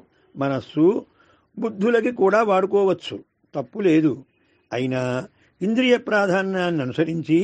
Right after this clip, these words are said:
ఇంద్రియములందు కర్తృత్వ సన్యాసం చెప్పారనుకోవచ్చు ఈ శ్లోకంలో మనం. అడియన్, ఇంకొంచెం చెప్తారా స్వామి దీని గురించి? ఏం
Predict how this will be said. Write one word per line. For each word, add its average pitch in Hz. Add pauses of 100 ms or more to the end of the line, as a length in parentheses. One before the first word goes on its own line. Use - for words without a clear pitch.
(520)
ఇంద్రియములందు 226
కర్తృత్వ 180
సన్యాసం 156
చెప్పారనుకోవచ్చు 156 (220)
ఈ 196
శ్లోకంలో 143
మనం. 151 (1000)
అడియన్, 135 (1500)
ఇంకొంచెం 156 (140)
చెప్తారా 147
స్వామి 135
దీని 120
గురించి? 135 (1900)
ఏం 147